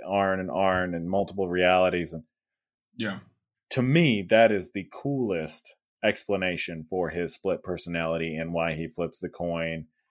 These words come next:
Speaker 1: and, like, choices. It's not just a chance. It's like,
Speaker 2: Yeah, I
Speaker 1: you're,
Speaker 2: agree.
Speaker 1: I'm creating a new reality. That's kinda
Speaker 2: Yeah,
Speaker 1: dope.
Speaker 2: I thought that was really cool too.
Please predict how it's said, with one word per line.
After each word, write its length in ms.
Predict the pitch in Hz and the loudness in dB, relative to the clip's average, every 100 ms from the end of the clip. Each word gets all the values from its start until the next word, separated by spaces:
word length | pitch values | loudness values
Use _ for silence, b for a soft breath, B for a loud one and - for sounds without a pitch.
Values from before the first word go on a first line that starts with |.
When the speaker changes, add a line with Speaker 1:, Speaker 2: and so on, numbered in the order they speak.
| _ | _
Speaker 1:
and, 140 | 95 92 | -6 -2
like, 220 | 87 78 | -2 -2
choices. 600 | - 95 85 - 71 - 98 | 0 0 0 -2 -6 -6 -2
It's 200 | 98 123 | -2 2
not 220 | 117 101 | 2 2
just 220 | 101 - | 0 -2
a 60 | 90 | -4
chance. 640 | - 92 76 60 - - - _ - | -2 -2 -4 -6 -8 -10 -14 _ -8
It's 220 | 90 - | -6 -2
like, 340 | 92 85 82 - _ - | 2 2 0 -6 _ -10
Speaker 2:
Yeah, 120 | 104 | -6
I 20 | |
Speaker 1:
you're, 200 | 101 113 | 0 2
Speaker 2:
agree. 100 | 107 | 2
Speaker 1:
I'm 200 | 98 123 | 2 0
creating 400 | 123 107 107 101 | 2 4 4 4
a 60 | 95 | 2
new 160 | 95 95 | 0 0
reality. 680 | 92 92 95 78 64 62 _ _ _ _ _ _ _ _ - | 4 6 6 4 -2 -10 _ _ _ _ _ _ _ _ 2
That's 240 | 127 147 | 4 4
kinda 240 | - 92 85 | 0 -4 -2
Speaker 2:
Yeah, 120 | 87 | -4
Speaker 1:
dope. 100 | 76 | -4
Speaker 2:
I 20 | - 113 | -10 -12
thought 80 | 127 | -10
that 80 | 110 | -8
was 140 | 104 110 | -8 -10
really 160 | 98 | -12
cool 220 | - 101 | -12 -10
too. 260 | 95 110 87 | -8 -10 -12